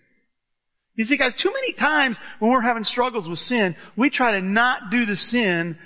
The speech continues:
and what we should be doing is trying to walk, learn how to walk in the Spirit. Because that's what it says. This just blows my mind. This is, my mind's been opened up to this recently. "Walk by the Spirit, and you will not gratify the desires of the flesh."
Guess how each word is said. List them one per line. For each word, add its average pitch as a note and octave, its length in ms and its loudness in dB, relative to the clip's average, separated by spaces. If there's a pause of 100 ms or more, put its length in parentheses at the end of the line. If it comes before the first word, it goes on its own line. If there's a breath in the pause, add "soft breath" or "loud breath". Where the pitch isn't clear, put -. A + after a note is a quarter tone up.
(160 loud breath)
and G#3+ 160 2
what B3 160 2
we D#4 100 0
should C#4+ 300 2
be A#3+ 120 2
doing A3 300 2
is F#3 100 -2
trying A3 320 0
to F#3+ 40 -2
walk, G#3 260 2
learn G#3+ 220 0
how F#3+ 140 4
to E3+ 60 -6
walk F#3+ 260 2
in F3 80 -4
the E3 60 -8
Spirit. F3 400 -2 (1200)
Because D4+ 220 2
that's - 180 -2
what F4 120 0
it - 120 -10
says. F#4 240 2 (240 loud breath)
This E4+ 160 2
just B3 180 -2
blows C4 220 2
my G3+ 120 0
mind. G3+ 400 0
This A#3+ 100 -6
is, G#3 260 -4
my F#3+ 100 -4
mind's G#3 340 2
been F#3+ 120 0
opened G#3 240 0
up A3+ 120 -2
to G#3 60 -6
this F3+ 180 -2
recently. F#3 420 -6 (380 loud breath)
"Walk A3 420 2
by C4+ 160 2
the D#4 100 -2
Spirit, A#3 340 0
and A#3+ 160 2
you A3+ 140 2
will C#4 520 0
not A3+ 560 0 (160)
gratify A#3 480 0
the F4+ 120 -2
desires A3 360 0
of E4 120 -4
the - 60 -20
flesh." - 380 0